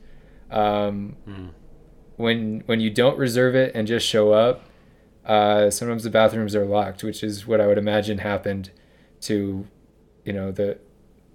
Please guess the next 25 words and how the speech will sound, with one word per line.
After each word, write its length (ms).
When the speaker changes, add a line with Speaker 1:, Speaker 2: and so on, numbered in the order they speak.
Speaker 1:
the, 420
the 80
perpetrator, 680
the, 220
the 80
poopetrator, 760
as 160
people 280
might 220
be 80
calling 300
them. 220
Speaker 2:
Nice, 320
Speaker 1:
Um, 140
Speaker 2:
thank 240
you. 120
Speaker 1:
yeah, 300
so, 560
uh, 400
it's 140
an 60
unfortunate 440
situation. 760
I 160
mean, 380